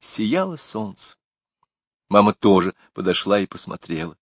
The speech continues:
Потом Мэри и Лора по очереди стали глядеть, как ветер гонит над землей одну за другой волны снега.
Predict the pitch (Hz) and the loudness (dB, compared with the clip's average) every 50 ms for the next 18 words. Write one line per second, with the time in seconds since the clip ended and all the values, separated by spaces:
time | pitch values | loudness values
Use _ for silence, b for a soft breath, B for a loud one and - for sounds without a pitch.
0 | _ _ _ _ _ _ _ _ _ B B B B B - - - 92 90 92 | _ _ _ _ _ _ _ _ _ B B B B B -8 -2 0 2 4 4
1 | 95 95 92 92 90 90 90 90 90 95 101 98 92 - 90 82 85 101 117 - | 6 6 6 6 4 4 4 4 4 4 4 4 2 0 0 2 2 2 0 0
2 | - 92 85 80 80 - - 90 82 82 78 82 82 76 85 92 - - 80 - | -4 -6 -6 -6 -6 -6 -4 -2 -2 -2 -2 -2 -2 -2 -2 -4 -4 -6 -12 -8
3 | - 87 92 110 120 120 120 107 - 113 110 104 95 92 104 113 113 113 107 - | -2 0 2 4 4 2 0 -2 -4 -8 -8 -6 -2 2 2 2 2 2 -2 -6
4 | 107 107 92 92 98 98 95 104 104 95 95 87 87 90 98 101 95 87 85 82 | -6 -6 -4 -2 -2 2 2 4 4 2 0 0 -2 -2 0 0 -2 -4 -6 -6
5 | 85 85 80 87 87 80 82 87 87 85 82 82 - - - - 78 76 85 117 | -4 -2 0 0 0 0 0 0 0 0 -2 -6 -6 -8 -8 -8 -6 -6 -4 -4
6 | 135 123 120 110 - | -4 -6 -8 -10 -14